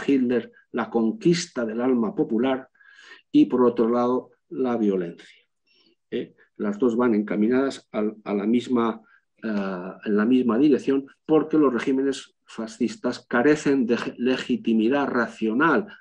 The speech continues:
ante la historia, ante, ante una población que use de la razón y que crea en la libertad. Y por lo tanto, tienen que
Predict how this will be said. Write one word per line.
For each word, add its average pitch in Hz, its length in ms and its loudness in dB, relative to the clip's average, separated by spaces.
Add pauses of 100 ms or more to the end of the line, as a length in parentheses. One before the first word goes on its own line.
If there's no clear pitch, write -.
ante 104 220 -8
la 104 80 0
historia, 127 500 0
ante, 110 440 -2 (380)
ante 113 500 -2
una 123 220 0
población 107 520 0
que 117 80 -2
use 113 240 -2
de 107 120 0
la 101 120 -2
razón 117 500 -4
y 104 120 -12
que 101 180 -6
crea 120 200 0
en 117 80 0
la 110 80 0
libertad. 110 600 0 (380)
Y 127 140 0
por 160 180 0
lo 117 140 2
tanto, 123 560 0 (420)
tienen 127 420 0
que 131 340 -2